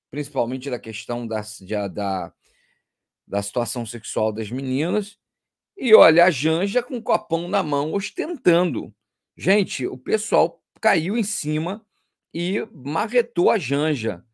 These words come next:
Ou melhor, a esbanja, né? Que é a esbanja. Tá aí, ó. Janja publicou um vídeo. Em seu Instagram, na imagem, ela aparece no barco oficial que levou o da Silva Macron. É, na postagem, Janja aparece tomando um suco de bacuri, fruto típico da região.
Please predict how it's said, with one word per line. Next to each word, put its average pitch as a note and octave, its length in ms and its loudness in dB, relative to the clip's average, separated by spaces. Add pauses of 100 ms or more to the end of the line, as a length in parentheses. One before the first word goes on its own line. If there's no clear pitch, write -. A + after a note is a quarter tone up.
Ou - 140 -8
melhor, D#3+ 340 6
a D3 120 2
esbanja, G#2+ 720 -2
né? C#3 180 -4
Que G#3+ 120 -6
é - 20 -2
a - 20 -2
esbanja. A#2+ 680 -4 (420)
Tá G#3 120 0
aí, F3+ 120 6
ó. C#3 140 8
Janja G#3+ 400 2
publicou E3 420 -4
um F3 80 -6
vídeo. B3+ 420 -6 (640)
Em C3+ 60 -8
seu E3+ 180 0
Instagram, D#3+ 400 0
na G3+ 80 0
imagem, F3 320 0
ela F3 80 4
aparece E3 420 0
no G3 100 -6
barco D#3 300 -2
oficial D3 680 -2 (560)
que C#3+ 100 -4
levou D#3 280 0
o D3+ 80 -2
da C#3+ 140 0
Silva D3+ 280 -8
Macron. C3+ 520 -4 (520)
É, C#3 320 2
na F#3 80 2
postagem, G#3+ 480 2
Janja A3 140 2
aparece G3+ 380 0
tomando G3+ 300 -2
um G3+ 80 -2
suco B3 460 -8
de D3 160 -2
bacuri, D#3+ 760 -6 (460)
fruto E3 320 -6
típico F#3 300 -8
da F3 120 -2
região. C#3 640 -4